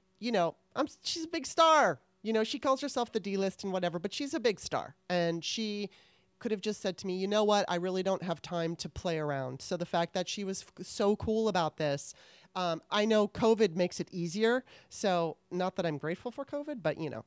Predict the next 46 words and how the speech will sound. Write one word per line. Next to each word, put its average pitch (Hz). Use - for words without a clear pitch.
covid 175
makes 170
it 175
a -
little 165
easier 180
'cause 175
she's -
probably 170
running 156
around 147
a -
lot 151
more 151
when 151
she's 143
not 165
quarantined 165
in 160
her 160
incredibly 160
beautiful 151
home. 131
But, 156
um, 156
I'm 185
so 226
grateful 165
that 165
she -
was 156
so 165
wonderful 156
about 131
that. 131
And 170
then 165
one 320
of 294
the 285
things 285
that 240
I 220
didn't 226
get 214
to 185